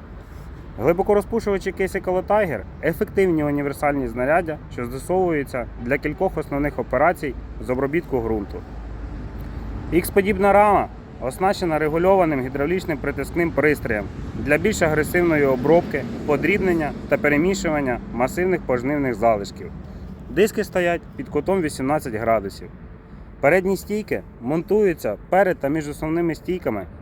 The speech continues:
для покращення якості обробки та розбивання грудок ґрунту. Вони дозволяють проводити ефективну обробку у важких умовах. Задні параболічні стійки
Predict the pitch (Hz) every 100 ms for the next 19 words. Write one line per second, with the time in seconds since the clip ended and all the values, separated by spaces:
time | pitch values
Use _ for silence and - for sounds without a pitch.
0 | - 107 127 147 151 165 165 165 120 101
1 | - - 117 160 170 - 143 131 131 180
2 | - 104 - - 120 127 110 131 165 156
3 | 113 143 151 120 117 117 104 - - -
4 | - - 117 147 196 185 160 175 180 170
5 | 147 - 165 180 165 135 - 123 156 151
6 | 139 131 127 160 190 - 123 120 - 170
7 | 147 117 107 98 92 - - - - -
8 | - - - - - 104 160 202 202 190
9 | 175 170 175 170 170 160 - 170 -